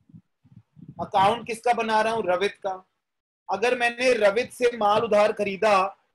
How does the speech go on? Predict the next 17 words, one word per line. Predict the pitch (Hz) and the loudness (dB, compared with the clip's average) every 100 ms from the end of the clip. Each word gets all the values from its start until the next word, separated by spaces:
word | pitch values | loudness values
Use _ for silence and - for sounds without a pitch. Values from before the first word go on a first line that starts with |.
| - | -2
तो | 214 | 0
रवित | 190 196 240 | 2 0 2
as | 226 226 | 2 2
a | 247 233 | 0 -2
creditor | - 214 214 240 240 | -2 -2 0 0 0
बढ़ | 190 196 | 4 4
जाएगा | 202 226 226 | 4 4 4
बेटा | 220 220 | 2 0
मेरा। | 214 208 202 - _ _ _ _ _ _ _ _ _ _ _ _ _ | -2 -4 -8 -12 _ _ _ _ _ _ _ _ _ _ _ _ _
हाँ | 165 175 | -4 -2
बेटा, | 185 139 - _ _ _ _ _ _ _ _ _ _ _ _ _ _ | 0 -2 -4 _ _ _ _ _ _ _ _ _ _ _ _ _ _
रवित | 151 165 170 208 | -2 0 2 4
as | 208 196 | 4 4
a | 226 | 0
creditor | 220 196 185 196 220 214 | 0 -2 -2 2 2 4
बढ़ | 202 | 2
जाएगा। | 196 214 214 | 4 4 4